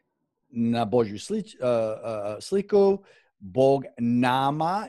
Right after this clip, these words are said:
je podijelio neke at-, e, Božje atribute. So, u, a, s jedne strane smo vrijedni, a, imamo dostojanstvo i svaki dan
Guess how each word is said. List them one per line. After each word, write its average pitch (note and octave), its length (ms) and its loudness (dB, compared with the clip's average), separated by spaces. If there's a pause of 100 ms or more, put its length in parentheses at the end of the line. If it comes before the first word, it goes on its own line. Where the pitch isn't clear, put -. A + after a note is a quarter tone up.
je B2+ 220 -4
podijelio B2+ 840 0 (120)
neke A#2 960 0 (380)
at-, A#2 480 -6
e, - 20 -4
Božje A2+ 360 0
atribute. A2 840 -4 (560)
So, F#3+ 280 4 (1400)
u, C#3 340 -4
a, A#2 400 -4
s - 160 -8
jedne C4 280 2
strane C3 420 0
smo G#2+ 280 -6
vrijedni, G2+ 840 -4 (960)
a, G2 300 -4
imamo B2 300 -4
dostojanstvo G#2 960 -6 (640)
i D#3+ 460 4 (180)
svaki F#3+ 720 -6
dan G#3 480 0